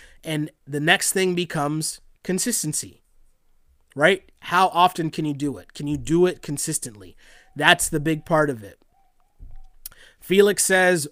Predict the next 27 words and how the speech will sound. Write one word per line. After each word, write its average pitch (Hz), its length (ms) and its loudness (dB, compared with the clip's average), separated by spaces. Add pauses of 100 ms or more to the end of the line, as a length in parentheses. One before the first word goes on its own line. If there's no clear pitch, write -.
(160)
"Wonder 214 340 10
if 220 140 10
they 196 100 4
found 180 320 4
a 151 60 0
suitor 185 400 2
for 147 160 -4
Dragic 165 480 2
already. 180 520 4 (280)
Really 175 260 4
didn't 175 240 4
get 165 200 0
any 151 200 -2
minutes 170 320 0
today, 180 300 0
although 151 300 0
previous 151 400 -4
game 139 180 -6
performance 185 640 -2
didn't 165 260 -4
really 156 300 -2
help 151 260 -4
his 143 140 -8
cause 131 420 -8
either." 113 420 -14 (920)
Agreed. 170 540 2 (360)
Um, 151 480 -2